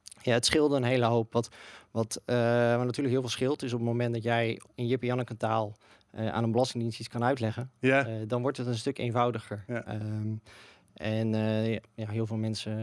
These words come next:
Speaker 1: eh, ja,
Speaker 2: Ja.
Speaker 1: die, die, die wisten wel wat bit-, hadden wel ooit gehoord van Bitcoin, maar daar hield het wel mee op.
Speaker 2: Maar ik kan me voorstellen dat als je, hè, stel je bent nu, eh, fiscalist en je wil dit soort diensten aan je klanten gaan aanbieden, maar je moet je eerst nog helemaal inlezen in wat Bitcoin is en zo, dan loop je echt tegen enorme barrières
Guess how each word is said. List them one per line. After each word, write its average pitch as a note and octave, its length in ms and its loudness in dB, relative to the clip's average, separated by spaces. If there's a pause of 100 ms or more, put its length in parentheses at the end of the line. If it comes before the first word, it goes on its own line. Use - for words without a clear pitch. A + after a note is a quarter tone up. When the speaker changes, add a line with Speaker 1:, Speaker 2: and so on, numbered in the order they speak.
Speaker 1:
eh, A2 60 -8 (140)
ja, A#2+ 80 0
Speaker 2:
Ja. A#2 60 -4
Speaker 1:
die, G2+ 160 -12
die, G#2 160 -10
die G#2+ 120 -6
wisten A2 380 0
wel A2 140 4
wat G#2+ 140 2
bit-, A#2+ 240 -2
hadden B2+ 220 2
wel B2 180 4
ooit D#3 180 4
gehoord B2 240 0
van A#2 120 -4
Bitcoin, A2+ 360 -2
maar G#2+ 240 -6 (420)
daar A#2+ 120 2
hield C3+ 140 2
het D3+ 100 2
wel C3+ 120 4
mee A#2+ 140 4
op. G#2 60 -2
Speaker 2:
Maar C3+ 140 4
ik D3 100 2
kan E3 160 6
me D#3 80 4
voorstellen C#3 580 4
dat C#3 180 2
als C#3+ 280 4
je, C#3 280 4
hè, C#3 160 4
stel C#3 280 2
je C3+ 100 6
bent C3 200 4
nu, C#3 320 4
eh, C3 300 6
fiscalist C3 600 -2
en C3 80 4
je B2+ 80 2
wil B2+ 140 4
dit C3 160 2
soort B2+ 160 -2
diensten C3 320 2
aan B2 120 2
je B2 320 2
klanten B2+ 360 -2
gaan B2+ 160 -2
aanbieden, B2 320 2
maar B2 120 6
je B2 80 4
moet B2+ 160 0
je C#3 60 0
eerst C3+ 220 2
nog A2 100 -2
helemaal B2+ 240 2
inlezen B2+ 480 2
in B2 60 0
wat B2 160 2
Bitcoin C3 400 2
is C3 180 0
en B2 100 -2
zo, B2 180 0
dan B2+ 200 2
loop C3 200 4
je - 80 -4
echt C3 220 -2
tegen C3 260 0
enorme C#3+ 440 4
barrières B2 840 2